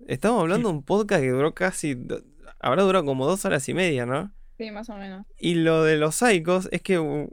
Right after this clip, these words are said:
Speaker 1: un pibe en un momento, eh, Agustín de Blue Kuma, dice que los Saicos son una curiosidad de internet. Eso es lo único que dijimos los Saicos <laughs> en el podcast, creo. O sea, vos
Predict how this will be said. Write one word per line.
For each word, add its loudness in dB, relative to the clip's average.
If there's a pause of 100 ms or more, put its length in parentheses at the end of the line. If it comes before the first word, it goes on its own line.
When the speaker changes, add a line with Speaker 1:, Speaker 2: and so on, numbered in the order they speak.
Speaker 1:
un -8
pibe 0
en 0
un -2
momento, -2
eh, -4
Agustín -2
de -4
Blue -4
Kuma, -2
dice -2
que -4
los -4
Saicos -2
son -8
una -2
curiosidad -4
de 0
internet. -4 (100)
Eso -2
es 0
lo 0
único -2
que -2
dijimos -2
los -2
Saicos -2
<laughs> -6
en 4
el -6
podcast, 0
creo. 0
O -6 (100)
sea, 2
vos 6